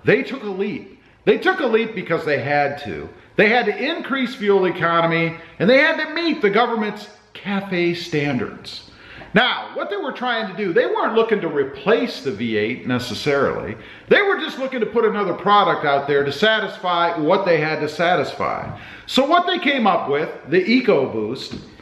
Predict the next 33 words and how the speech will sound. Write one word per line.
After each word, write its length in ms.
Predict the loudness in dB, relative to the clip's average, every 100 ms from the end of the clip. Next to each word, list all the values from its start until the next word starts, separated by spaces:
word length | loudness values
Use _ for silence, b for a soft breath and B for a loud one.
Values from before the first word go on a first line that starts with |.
| -2
had 240 | 0 0 0
three 240 | 2 4
hundred 300 | 4 2 0
and 100 | -2
sixty-five 640 | -2 -4 -2 2 2 2
horsepower, 840 | -2 -6 -8 -4 -4 -2 -2 -6 0
four 280 | 4 4 2
hundred 320 | -2 -2 -6
and 120 | -8
twenty 300 | -4 -2 -2
pound-feet 540 | 0 0 0 -2 -2
of 160 | -2 0
torque, 480 | 2 2 2 -4 -12 B B B B
and 180 | 2 4
it 160 | 2 2
got, 320 | 0 2 0 -4 -14 -16
or 120 | -14 -8
gets, 640 | -2 -2 -2 -8 -16 -10
sixteen 480 | 0 0 4 4 6
miles 340 | 4 4 2
per 180 | -2 -2
gallon 360 | 2 2 2 0
in 120 | -2
the 80 | -2
city 440 | 2 4 4 2
and 140 | -4
twenty-two 580 | -2 2 4 4 2 2
miles 300 | 4 4 2
per 160 | 0 0
gallon 380 | 2 2 2 0
on 80 | 0
the 80 |
highway. 520 | 2 2 2 2 -2